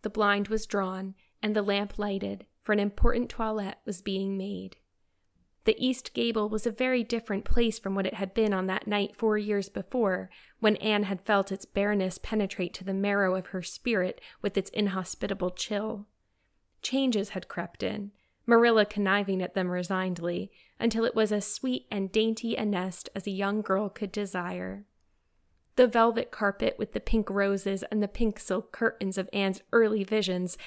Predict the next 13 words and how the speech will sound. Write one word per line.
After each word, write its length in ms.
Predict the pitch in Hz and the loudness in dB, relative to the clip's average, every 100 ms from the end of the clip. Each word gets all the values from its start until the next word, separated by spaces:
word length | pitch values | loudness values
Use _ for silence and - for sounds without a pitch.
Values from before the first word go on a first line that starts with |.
| - - | -14 -2
had 180 | 233 | 0
certainly 380 | - 262 202 190 | 2 2 2 0
never 280 | 185 185 180 | 0 0 0
materialized, 1040 | 185 180 - 190 180 196 202 226 240 - - _ _ _ _ | -2 -4 -2 -2 -2 -2 -2 -2 -6 -8 -12 _ _ _ _
but 120 | - 220 | -2 2
her 100 | 240 | 0
dreams 360 | - 269 269 | 2 0 0
had 100 | 254 | -4
kept 300 | 247 240 - | -4 -8 -2
pace 300 | - 214 208 | 2 2 2
with 100 | - | -6
her 100 | 220 | -4
growth, 480 | 220 196 190 185 - | -2 0 0 0 -6